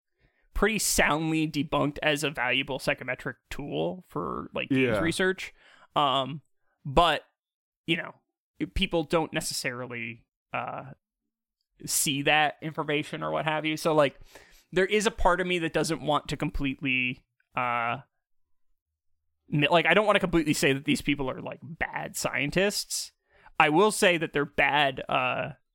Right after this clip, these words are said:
Speaker 1: they're bad at their literature reviews, though.
Speaker 2: Yeah, I mean, i-, if you've been doing something and getting adequate or what you believe to be adequate results for a long time,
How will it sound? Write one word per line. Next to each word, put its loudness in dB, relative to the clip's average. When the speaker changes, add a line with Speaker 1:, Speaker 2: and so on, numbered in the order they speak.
Speaker 1:
they're 4
bad 4
at 0
their -2
literature -8
reviews, -8
though. -6
Speaker 2:
Yeah, 2
I 4
mean, -4
i-, 2
if -2
you've 0
been 0
doing 0
something 0
and -2
getting 0
adequate 0
or 0
what 2
you 0
believe -2
to -10
be 0
adequate -2
results -2
for -4
a 2
long 0
time, -2